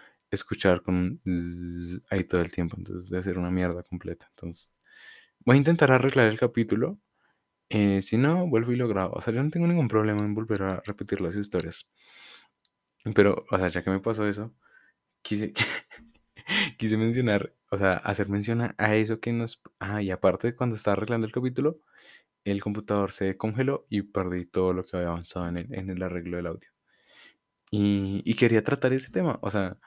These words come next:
yo creo que a todos nos ha pasado, ¿no? Al, en Word, en PowerPoint, en alguna mierda, que el computador o se congela, o deja de responder,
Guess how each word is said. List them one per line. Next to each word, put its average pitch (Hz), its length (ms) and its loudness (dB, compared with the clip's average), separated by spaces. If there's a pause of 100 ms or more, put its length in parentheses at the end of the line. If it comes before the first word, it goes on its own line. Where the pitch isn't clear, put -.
(640)
yo 117 100 0
creo 127 140 0
que 156 80 0
a 156 40 -2
todos 95 200 2
nos 104 140 -2
ha 92 80 -6
pasado, 85 300 -4
¿no? 82 280 -8
Al, 87 340 -6 (720)
en 127 260 -4
Word, 156 600 4
en 123 380 -2 (140)
PowerPoint, 127 800 -2
en - 160 -6
alguna 247 320 2
mierda, 101 840 2 (640)
que - 140 -6
el 117 80 -4
computador 113 520 -6
o 104 80 -6
se 120 100 -6
congela, 160 680 -2
o 113 100 -2
deja 110 160 -2
de 113 60 -4
responder, 147 720 -2